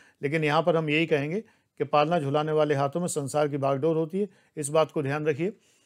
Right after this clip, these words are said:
और माँ पर निबंध है ये।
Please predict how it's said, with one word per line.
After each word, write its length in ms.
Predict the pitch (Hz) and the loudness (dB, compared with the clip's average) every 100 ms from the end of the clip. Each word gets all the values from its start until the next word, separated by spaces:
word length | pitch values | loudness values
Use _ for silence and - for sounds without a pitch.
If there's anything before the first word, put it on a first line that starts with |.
| _ _ - 156 | _ _ -6 4
और 300 | 175 196 226 _ _ _ _ _ 135 | 6 6 2 _ _ _ _ _ -6
माँ 280 | 135 160 | 2 4
पर 140 | 160 127 | 4 0
निबंध 300 | 117 113 104 | -4 -10 -14
है 120 | |
ये। 80 | 95 | -18